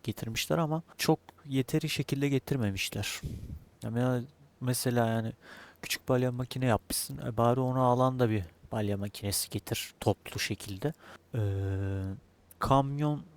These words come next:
çeşitleri çok az. Traktör çeşitleri aynı şekilde. Mesela yani yeni traktörler şöyle bakıyorum. Traktör çok az. Küçük traktör zaten yok.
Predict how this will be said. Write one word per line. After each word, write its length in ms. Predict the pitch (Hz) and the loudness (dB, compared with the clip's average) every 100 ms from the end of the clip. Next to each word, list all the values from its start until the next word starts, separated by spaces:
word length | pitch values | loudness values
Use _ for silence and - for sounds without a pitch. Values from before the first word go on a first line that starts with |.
| _ _ | _ _
çeşitleri 600 | - 143 - - - 143 | -2 0 0 -2 0 0
çok 280 | - 120 - | 0 0 0
az. 400 | 107 - - - - - _ - | -2 -4 -8 -10 -16 -20 _ -16
Traktör 500 | - 139 - - 139 | 2 2 2 0 0
çeşitleri 560 | - 131 - - 131 | 0 -2 -2 2 4
aynı 240 | 127 117 113 | 6 4 0
şekilde. 640 | - 110 113 101 104 104 - _ _ | -2 -2 -4 2 2 0 -6 _ _
Mesela 460 | 120 113 113 110 117 | -10 -4 0 0 0
yani 260 | 107 104 104 - - - _ _ | -2 -2 -4 -10 -20 -20 _ _
yeni 180 | 117 120 | 0 0
traktörler 720 | - 127 - - 127 123 131 - - - - - - - - | 0 -2 0 0 2 4 2 0 -8 -10 -12 -14 -16 -18 -16
şöyle 360 | - 120 120 113 | -8 -2 0 0
bakıyorum. 560 | 120 - 135 113 120 139 - _ - | -2 0 2 4 2 -4 -16 _ -6
Traktör 460 | - 127 - 175 - _ | 2 2 4 -2 -4 _
çok 280 | - 160 - | 6 6 6
az. 320 | 101 - - _ _ | 0 -4 -8 _ _
Küçük 240 | - - - | -6 -6 2
traktör 360 | 131 117 - | 4 4 0
zaten 340 | 131 127 - 143 | 0 0 0 -4
yok. 380 | 135 123 - | -4 -4 -6